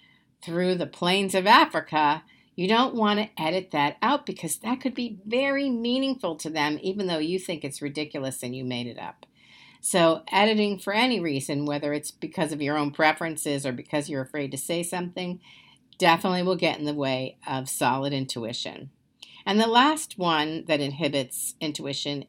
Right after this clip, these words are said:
is outside influences. And this is a tough one. So if you're new to intuition and you're excited about it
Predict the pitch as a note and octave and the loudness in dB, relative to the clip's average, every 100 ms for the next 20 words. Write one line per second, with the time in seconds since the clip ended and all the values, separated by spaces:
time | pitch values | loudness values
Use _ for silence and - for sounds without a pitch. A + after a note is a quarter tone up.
0 | - E3 D3 D3 - _ F3+ F#3 - D#3+ | -6 -4 -4 -6 -8 _ -2 -2 -2 -2
1 | D3+ - C#3 C#3 - A#2+ C3 B2 F2+ B2+ | -2 -6 -10 -10 -10 -14 -14 -14 -12 -12
2 | - - - - - D4 G#4+ G4+ D#4 G#3+ | -14 -20 -20 -14 -4 -2 -2 -2 -4 0
3 | F3+ C#3 - C#3 C#3+ G3 G#3 C4+ F#4+ F4 | 2 2 0 -4 -4 -6 -6 -4 0 2
4 | G#3+ G3 G3+ G3 G3 F3+ F3 F3+ - F#3 | 2 0 -2 -4 -4 -4 -2 -2 -2 -2
5 | E3 C3+ C#3+ D3+ C#3 B2 - - E3 G3 | -4 -2 -2 -2 -4 -6 -4 2 2 2
6 | F#3 F#3 F3 E3 E3 | -2 4 6 6 4